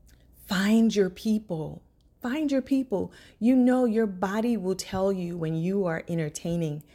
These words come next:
your person, your group, and start hanging out with those people. Watch how much you grow.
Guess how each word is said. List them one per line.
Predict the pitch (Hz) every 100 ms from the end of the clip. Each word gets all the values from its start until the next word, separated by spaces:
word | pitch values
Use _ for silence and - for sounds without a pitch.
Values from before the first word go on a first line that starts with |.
| _ -
your | 156 165 160 151 160 _ _
person, | - 165 156 - 143 151 147 _
your | - 160 165
group, | 156 156 170 160 - - _ _ _ _ _ _ _ -
and | 208
start | - - 233 277
hanging | 247 247 254 240
out | 226 233
with | 196 214
those | 190 208 214
people. | - 226 285 - 165 - _ _ _ _ _ _ _ _ -
Watch | 175 214 320 254
how | 240
much | 220 196 -
you | 160
grow. | 156 147 -